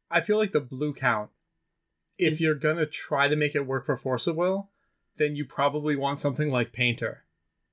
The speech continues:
Speaker 1: You know what I'm saying? Like, that it leads it into that direction.
Speaker 2: Yeah.
Speaker 1: But thirteen blue creatures main deck,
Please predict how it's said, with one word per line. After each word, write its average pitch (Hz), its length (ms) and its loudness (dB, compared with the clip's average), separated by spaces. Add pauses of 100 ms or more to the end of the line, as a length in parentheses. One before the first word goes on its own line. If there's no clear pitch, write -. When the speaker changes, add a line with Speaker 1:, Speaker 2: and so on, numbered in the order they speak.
(380)
Speaker 1:
You 165 100 0
know 165 60 4
what 175 100 2
I'm 180 80 0
saying? 196 240 2
Like, 156 320 2
that 151 200 2
it 175 180 -8
leads 156 340 -2
it 165 140 2
into 143 240 0
that 127 200 4
direction. 190 580 0
Speaker 2:
Yeah. 123 280 0 (400)
Speaker 1:
But 165 220 0
thirteen 202 500 2
blue 156 200 0
creatures 165 420 0
main 117 240 0
deck, 160 400 0